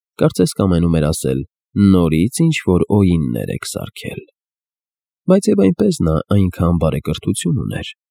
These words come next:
որպեսզի այդտեղ, բակում, դպրոցական կանոնները խախտող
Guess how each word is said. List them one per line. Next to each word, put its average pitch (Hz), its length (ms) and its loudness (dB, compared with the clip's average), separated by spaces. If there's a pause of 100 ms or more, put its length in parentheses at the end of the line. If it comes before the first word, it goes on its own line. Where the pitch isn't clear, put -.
(180)
որպեսզի 71 480 0
այդտեղ, 85 560 0
բակում, 107 500 0 (400)
դպրոցական 107 760 0
կանոնները 87 640 2
խախտող - 560 -2